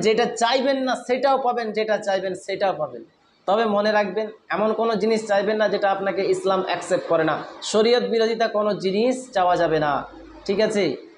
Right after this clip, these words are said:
নাজায়েজ কোনো উদ্দেশ্য নিয়ে এই আমল করা যাবে না। জায়েজ উদ্দেশ্য নিয়ে আপনি যদি এই আমলটা করেন, অবশ্যই আল্লাহ রাব্বুল আলামিন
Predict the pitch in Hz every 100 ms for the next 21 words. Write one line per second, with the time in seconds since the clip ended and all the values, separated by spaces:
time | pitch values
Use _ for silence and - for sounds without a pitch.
0 | - - 156 196 208 226 240 240 240 220
1 | 226 214 170 165 226 226 233 220 220 190
2 | 202 185 196 208 185 180 175 156 151 143
3 | 113 - _ - - - - 123 180 180
4 | 220 214 214 185 170 214 - 226 220 226
5 | 196 180 208 202 190 185 180 - 180 208
6 | 196 208 202 - 208 202 160 - 196 208
7 | - 208 190 185 180 180 165 180 170 170
8 | 165 214